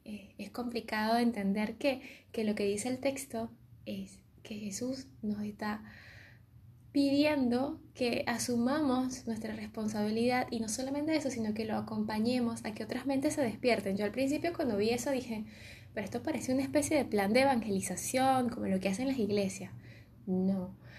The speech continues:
no, no es así. Esto, eh,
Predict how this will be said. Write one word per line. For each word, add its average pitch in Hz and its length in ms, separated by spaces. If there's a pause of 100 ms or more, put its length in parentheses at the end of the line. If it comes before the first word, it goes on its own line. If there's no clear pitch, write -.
(300)
no, 233 500 (440)
no 226 80
es 226 120
así. 226 380 (320)
Esto, 302 680
eh, 254 320